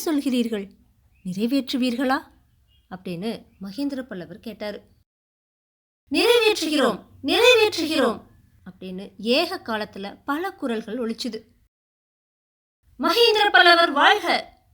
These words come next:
வீர மாமல்லர் வாழ்க" அப்படிங்கிற ஜெய கோஷங்களும் முழங்குச்சு. மகேந்திர பல்லவர் இன்னொரு தடவை எல்லாரையும் பார்த்து,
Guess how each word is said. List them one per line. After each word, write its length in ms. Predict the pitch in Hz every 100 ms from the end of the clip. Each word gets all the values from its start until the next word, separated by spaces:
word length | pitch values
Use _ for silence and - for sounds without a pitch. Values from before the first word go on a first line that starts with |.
| _ _ _
வீர 380 | 208 339 427 381
மாமல்லர் 580 | 233 294 427 440 427 349
வாழ்க" 560 | 339 330 285 240 - _ _ _ _ _ _
அப்படிங்கிற 640 | - - 247 240 220 226 196
ஜெய 280 | 269 294 359 240
கோஷங்களும் 640 | 254 285 294 233 196 262 254
முழங்குச்சு. 500 | 226 269 262 247 - - _ _ _ _ _ _ _ _ _ _ -
மகேந்திர 480 | 240 226 277 247
பல்லவர் 520 | 247 240 226 226 240 -
இன்னொரு 380 | 247 339 349 -
தடவை 360 | 254 247 277
எல்லாரையும் 640 | 220 226 311 349 359 320 247
பார்த்து, 560 | 220 202 269 214 175